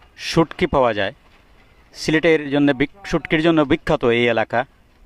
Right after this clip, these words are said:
সব ধরনের শুটকি এই এলাকায় পাওয়া যায়। সেখান থেকে আপনাদের আজকে দেখাচ্ছি কীভাবে মাছ থেকে শুটকি হয়। আপনাদেরকে আমরা দেখাচ্ছি মাছ থেকে কীভাবে শুটকি হয়, সেটি আপনাদেরকে দেখাচ্ছি আমরা।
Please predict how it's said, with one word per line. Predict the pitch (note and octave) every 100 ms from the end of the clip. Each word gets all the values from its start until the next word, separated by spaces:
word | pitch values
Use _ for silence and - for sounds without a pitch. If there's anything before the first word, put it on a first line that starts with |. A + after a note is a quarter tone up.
| _ _ _ -
সব | - F3+ D#3
ধরনের | E3 D3
শুটকি | - B2+ C#3
এই | C3
এলাকায় | B2 - C3
পাওয়া | B2+ A#2+
যায়। | A#2
সেখান | A2+ D#3 E3+
থেকে | D#3 C3+
আপনাদের | C3 C3+ B2 A#2+
আজকে | A2 - B2 B2+ - - - -
দেখাচ্ছি | B2+ C3+ C3+ D3
কীভাবে | D#3+ D#3+ E3 B2+ - _ - - - - -
মাছ | B2 C#3+ -
থেকে | - D#3 D3+
শুটকি | F3 - E3
হয়। | B2+ F#2+ - - - - - - _ _ _ - - _ _ - -
আপনাদেরকে | B2+ C3+ C3 B2
আমরা | B2+ B2+
দেখাচ্ছি | A#2+ C#3 - - C3 _ _ _ _ _ B2+
মাছ | B2+ B2+
থেকে | - C#3+
কীভাবে | D3 D3 C3+ B2
শুটকি | C#3+ - -
হয়, | C3+ A2 A2+ _ - -
সেটি | B2+ C3
আপনাদেরকে | A#2+ A#2+ A2+ A#2+
দেখাচ্ছি | G#2+ C#3 - C3
আমরা। | G#2+ A2+